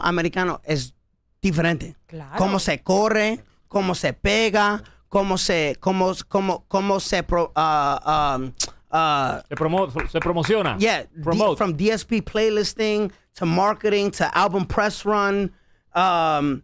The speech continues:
Speaker 1: de todo. Cómo tú vas de la música, cómo se pega una música en el mercado americano es trescientos sesenta, one eighty spin del mercado latino. No es lo mismo, no lo
Speaker 2: Es más
Speaker 1: compares.
Speaker 2: fácil en el latino.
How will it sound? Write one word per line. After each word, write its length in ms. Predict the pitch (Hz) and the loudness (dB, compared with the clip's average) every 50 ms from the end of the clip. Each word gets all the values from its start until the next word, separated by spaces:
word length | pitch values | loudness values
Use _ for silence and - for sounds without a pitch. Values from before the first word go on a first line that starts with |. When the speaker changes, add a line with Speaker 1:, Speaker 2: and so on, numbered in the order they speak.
| _ _ _ | _ _ _
Speaker 1:
de 180 | 147 170 185 | -2 -2 -2
todo. 440 | 175 - 226 240 269 254 214 143 135 - | 0 2 2 4 4 4 2 0 -2 0
Cómo 260 | - 208 220 226 233 | 0 0 2 0 0
tú 160 | - - 247 | 0 0 0
vas 180 | 214 220 220 220 | 2 2 2 2
de 100 | 220 220 | 2 2
la 120 | 208 196 | 0 0
música, 460 | 180 175 202 233 214 - 202 233 214 202 | 0 0 -2 -2 -4 -4 -2 -2 -2 -2
cómo 280 | - - 226 240 254 | 0 -2 0 0 0
se 200 | - - 240 202 | 0 0 -2 -4
pega 320 | - - - 226 233 220 233 | -4 -4 -2 -2 0 0 0
una 160 | 233 220 202 | 0 0 0
música 400 | 196 202 220 226 - - 220 208 | 2 2 0 0 0 0 0 0
en 160 | 190 143 180 | 0 0 0
el 80 | 185 180 | 0 2
mercado 380 | 175 175 175 - 220 208 208 214 | 2 0 0 2 0 2 2 2
americano 640 | 208 208 196 185 - 214 214 233 240 254 269 403 - - - - - - - - - | 2 2 0 0 0 0 0 2 2 0 -2 -2 -6 -10 -20 -20 -20 -20 -20 -18 -4
es 340 | - 202 202 - - - - _ _ _ _ _ _ _ _ _ _ _ - - - - | -4 -2 -2 -2 -6 -12 -14 _ _ _ _ _ _ _ _ _ _ _ -20 -20 -20 -10
trescientos 440 | - 220 247 262 254 - 254 226 - | -2 -2 0 0 0 -2 -4 -4 -2
sesenta, 600 | - 254 254 247 233 - 202 190 190 175 143 - - - - - | -2 -2 -2 -2 -2 0 0 0 0 -2 -4 -6 -14 -20 -20 -18
one 320 | - 180 165 214 247 254 254 | -14 -6 -2 -2 0 2 0
eighty 220 | 247 240 233 208 196 | 0 0 -2 -4 -4
spin 680 | - - - - - 240 240 226 208 196 190 175 - _ _ _ _ _ _ _ _ _ _ _ _ | -6 -8 -10 -8 -2 -2 0 0 0 0 -2 -4 -6 _ _ _ _ _ _ _ _ _ _ _ _
del 200 | 180 190 190 190 | -4 -2 0 0
mercado 520 | 190 185 190 220 208 202 202 190 180 - - | 0 0 0 0 0 0 0 -2 -2 -4 -2
latino. 500 | 175 165 160 - 175 175 156 - - 123 | -2 -2 -2 -2 -2 -4 -4 -4 -8 -8
No 280 | 135 147 170 196 220 233 | -4 0 0 2 2 2
es 60 | 226 | 0
lo 80 | 208 196 | -2 -2
mismo, 360 | 190 185 170 - - 135 131 | -4 -4 -6 -6 -8 -8 -4
no 120 | 147 165 | 0 0
lo 80 | 185 196 | 0 2
Speaker 2:
Es 40 | 196 277 302 - | 0 0 0 2
más 0 | |
Speaker 1:
compares. 260 | 170 156 - - - | 2 2 2 0 0
Speaker 2:
fácil 400 | 320 269 240 226 - 233 214 214 | -2 -2 -2 -2 -4 -6 -8 -8
en 120 | 208 208 | -6 -8
el 100 | 208 208 | -10 -10
latino. 480 | 208 202 196 _ 185 170 165 160 165 | -12 -14 -14 _ -18 -20 -18 -18 -20